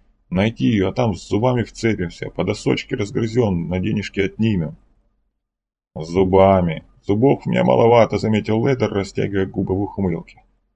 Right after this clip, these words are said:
Зубов у него в самом деле осталось немного. На галеон может и не хватить.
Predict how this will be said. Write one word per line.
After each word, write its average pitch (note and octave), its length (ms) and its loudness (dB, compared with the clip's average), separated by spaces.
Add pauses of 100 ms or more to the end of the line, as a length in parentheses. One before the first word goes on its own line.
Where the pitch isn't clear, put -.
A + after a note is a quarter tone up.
(460)
Зубов C#3 420 0
у C#3 60 -6
него D#3 180 2
в C#3+ 60 -6
самом D3+ 340 -2
деле A2+ 220 2
осталось G#2+ 440 -2
немного. F#2 540 -4 (760)
На F2 160 -2
галеон B2+ 420 2
может B2+ 440 -2
и G#2+ 80 -4
не B2 100 -2
хватить. - 720 -8